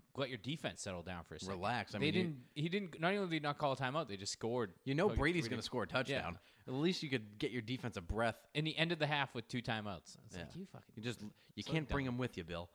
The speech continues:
Speaker 2: You
Speaker 1: Yeah.
Speaker 2: can't bring him with you.
Speaker 1: No.
Speaker 2: Um, I thought Chris Hogan needs to be better. He's gonna, this week, he's going to need to be better than what he showed last week. I mean, the secondary in Houston isn't nearly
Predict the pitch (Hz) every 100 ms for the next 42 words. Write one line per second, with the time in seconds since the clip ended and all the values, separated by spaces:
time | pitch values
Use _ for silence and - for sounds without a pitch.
0 | - 113 104 120 117 110 107 101 - -
1 | 104 85 90 - 117 113 107 107 104 -
2 | _ - 202 220 - 151 127 113 107 101
3 | 90 104 120 113 - 104 92 95 135 120
4 | 160 139 110 - - - 185 - 147 120
5 | 135 127 123 117 113 113 120 107 - 90
6 | 92 82 78 - - _ - _ - 107
7 | 101 110 98 127 104 95 95 - 90 110
8 | 110 - - _ 131 - 202 214 160 151
9 | 143 127 - 117 107 104 85 - 123 107
10 | 104 104 104 101 104 120 120 101 92